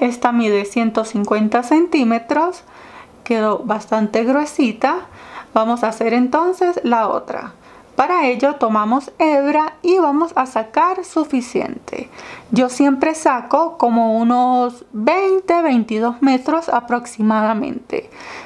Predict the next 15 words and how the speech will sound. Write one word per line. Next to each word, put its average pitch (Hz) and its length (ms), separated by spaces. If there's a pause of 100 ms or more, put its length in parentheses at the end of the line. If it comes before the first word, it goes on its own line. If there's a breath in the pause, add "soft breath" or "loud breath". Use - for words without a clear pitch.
(120 loud breath)
Prefiero 233 500
que 233 140
me 294 160
sobre 320 600 (200)
y 233 120
no 233 180
que 247 140
me 226 140
haga 208 260
falta 349 720 (600 loud breath)
hilo 320 440
para 220 340
completar 214 520
las 214 180
cadenitas. - 960